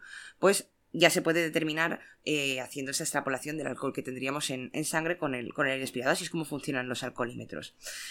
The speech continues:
Bueno, ¿y cuáles son las tasas de alcoholemia permitidas y sancionadas? ¿Vale? Vamos a, mm, recordar un poco esto por si alguno está un poco perdido y no lo sabe. Yo voy a hablaros de las de España, que son las que conozco. Mm, como sé que nos escucháis desde otros países, pues supongo que cada uno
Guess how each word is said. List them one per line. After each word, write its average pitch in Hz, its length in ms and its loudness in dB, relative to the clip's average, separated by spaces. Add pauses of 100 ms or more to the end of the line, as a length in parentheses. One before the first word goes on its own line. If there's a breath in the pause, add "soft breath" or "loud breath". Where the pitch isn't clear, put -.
(160 loud breath)
Bueno, 240 320 8
¿y 196 100 2
cuáles 226 220 10
son 233 100 -2
las 220 120 4
tasas 214 300 0
de 202 60 4
alcoholemia 190 540 2
permitidas 190 800 4
y 185 140 0
sancionadas? 160 680 2
¿Vale? 175 160 4
Vamos 170 200 0
a, 165 160 2 (320 loud breath)
mm, 165 180 4
recordar 160 320 6
un 160 40 2
poco 156 140 2
esto 156 140 0
por 143 100 -2
si - 80 0
alguno 139 680 -4
está - 180 0
un 143 60 -2
poco 147 160 0
perdido 143 380 2
y 196 40 2
no 170 80 4
lo 143 80 4
sabe. 165 260 2
Yo 180 100 0
voy 170 120 0
a 180 60 2
hablaros 175 400 -2
de 160 120 4
las 147 140 -2
de 135 60 -2
España, 170 520 0 (440 loud breath)
que 151 100 4
son 160 120 2
las 151 100 2
que 160 100 -2
conozco. 180 680 0
Mm, 156 200 -2
como 143 200 0
sé 165 120 -2
que 170 80 0
nos 175 80 -2
escucháis 165 340 -2
desde 156 180 -6
otros 160 180 -4
países, 180 420 2
pues 165 160 0
supongo 165 320 0
que 175 140 -2
cada 147 240 4
uno 175 200 0